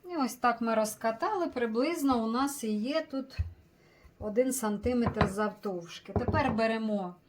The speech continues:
а може у вас є якась форма, якою ви вирізаєте, а я беру звичайний фужер, діаметр якого сім з половиною сантиметрів, і за допомогою нього вирізаю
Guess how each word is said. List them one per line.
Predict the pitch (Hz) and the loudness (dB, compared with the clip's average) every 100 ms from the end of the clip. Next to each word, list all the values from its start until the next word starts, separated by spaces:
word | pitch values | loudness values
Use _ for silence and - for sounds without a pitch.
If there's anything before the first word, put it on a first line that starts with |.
| _ - - - - | _ -20 -20 -20 -12
а | 254 | -2
може | 269 349 277 | 0 2 0
у | 233 | 2
вас | 220 220 - | 4 4 2
є | 220 214 214 208 - | -2 2 2 0 -2
якась | 214 208 214 - | 0 2 2 0
форма, | - 403 392 330 | 0 2 4 4
якою | 311 302 294 | 2 0 -2
ви | 262 262 | 2 2
вирізаєте, | 247 247 220 233 220 220 - | 2 0 -2 0 0 -2 -4
а | 311 | -2
я | 381 | 0
беру | 311 269 262 240 208 - _ | 2 4 4 0 -4 -16 _
звичайний | 190 214 220 - 214 196 190 | -6 -4 -4 -2 -2 -2 -6
фужер, | - 269 262 370 370 339 - - - - | -6 -4 2 2 2 -6 -20 -20 -20 -6
діаметр | 233 294 294 285 269 | 0 2 2 0 0
якого | 254 240 - 247 240 | -2 -2 -2 0 0
сім | 226 - 247 233 | -2 -2 -2 -4
з | - | -8
половиною | - 240 233 214 220 220 214 214 208 - - - - | -6 -4 -4 -2 -2 -2 -4 -6 -8 -12 -20 -20 -18
сантиметрів, | - 220 220 214 208 202 196 208 208 _ _ | -6 -6 -4 -6 -6 -6 -8 -12 -14 _ _
і | 254 | -4
за | 208 208 | 2 0
допомогою | 196 190 196 196 190 185 190 | 0 -8 -8 -6 -6 -6 -2
нього | 220 339 392 311 | 0 0 0 0
вирізаю | 233 233 226 208 190 202 302 370 349 320 | 0 2 2 0 -4 -2 0 2 0 -2